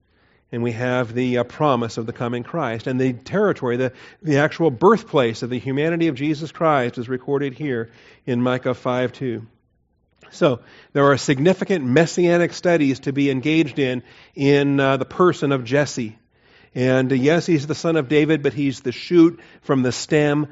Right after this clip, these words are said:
of Jesse. And that is huge. It testifies to the heritage that David received from his father, from his childhood. A heritage passed to Solomon and passed into the scriptures as we understand it. But it's not a study we're gonna do today.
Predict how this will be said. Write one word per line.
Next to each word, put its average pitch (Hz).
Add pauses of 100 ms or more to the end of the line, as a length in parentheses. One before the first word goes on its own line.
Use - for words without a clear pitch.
(220)
of 123
Jesse. 120 (320)
And 117
that 135
is 123
huge. 123
It 120
testifies 135
to 135
the 127 (240)
heritage 156
that 123
David 170
received 135
from 143
his 208
father, 110 (280)
from 143
his 175
childhood. 110 (460)
A 123
heritage 139
passed 131
to 120
Solomon 131
and 123
passed 123 (600)
into 127
the 117
scriptures 120
as 107
we 113
understand 110
it. 104 (1600)
But 110
it's 113
not 151
a 139
study 147
we're 135
gonna 131
do 127
today. 101